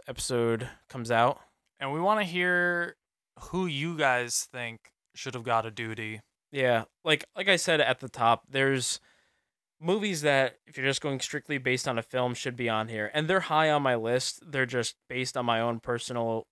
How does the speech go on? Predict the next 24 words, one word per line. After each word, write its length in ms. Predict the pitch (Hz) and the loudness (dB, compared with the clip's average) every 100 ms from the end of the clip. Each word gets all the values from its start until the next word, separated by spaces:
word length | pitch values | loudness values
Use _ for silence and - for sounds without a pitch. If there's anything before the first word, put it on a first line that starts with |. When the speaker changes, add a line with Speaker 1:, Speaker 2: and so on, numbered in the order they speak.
| _ _ | _ _
Speaker 1:
you 80 | 143 | -10
know, 100 | 110 | -8
preferences 520 | - 120 120 117 117 | -4 -4 -2 -6 -6
and 100 | 117 | -6
stuff. 280 | - 123 117 - | -4 -4 -4 -6
This 340 | 131 127 - - | -4 0 0 -2
was 240 | 151 127 | -2 -2
my 140 | 120 117 | 0 0
top 300 | - 117 - | 2 -2 -2
ten, 340 | 123 117 120 - _ _ _ _ | -4 -4 -4 -10 _ _ _ _
but 160 | - 123 _ _ - | -8 -8 _ _ -6
I 100 | 123 | -2
had 160 | 123 | -2
The 80 | 120 | -4
Favorite 420 | - 131 127 135 | -2 0 2 0
very 240 | 139 135 123 | 2 2 2
high. 520 | 131 123 127 123 123 _ _ _ _ _ - | 4 4 4 2 -2 _ _ _ _ _ -6
Uh, 480 | 117 107 107 104 107 | 0 2 4 2 0
I 140 | - 123 | -2 -2
had, 600 | 123 117 113 113 107 113 _ _ _ _ | 2 4 4 2 0 -8 _ _ _ _
um, 440 | 120 110 101 101 101 | -10 -6 -6 -6 -6
Roma 540 | 120 127 127 123 123 - _ | -2 0 2 2 2 0 _
very 260 | 156 139 120 | -2 0 2
high. 560 | 120 117 117 117 113 | 2 4 4 4 0